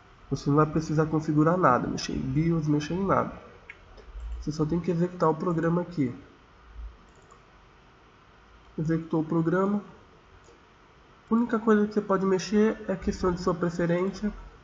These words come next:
É abrir aqui se você gosta de jogar em full screen, em tela cheia, ou jogar em janela. Aí vai dar a escolha de vocês, vou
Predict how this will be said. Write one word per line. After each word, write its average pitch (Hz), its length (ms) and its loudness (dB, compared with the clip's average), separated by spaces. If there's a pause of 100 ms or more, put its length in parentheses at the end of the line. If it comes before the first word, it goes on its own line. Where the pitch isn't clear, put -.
(440)
É 160 80 2
abrir 151 260 4
aqui 156 300 -2
se 165 100 -6
você 147 240 -2
gosta 147 260 0
de 135 80 -8
jogar 139 360 2
em 139 200 -2 (460)
full 147 240 4
screen, 175 500 0 (380)
em 147 80 0
tela 139 320 0
cheia, 165 560 -2
ou 143 100 0
jogar 147 280 2
em 139 80 2
janela. 165 600 2 (600)
Aí 170 140 0
vai 170 160 4
dar 170 80 2
a 175 40 2
escolha 160 360 0
de 156 80 0
vocês, 170 500 -2
vou 175 100 -6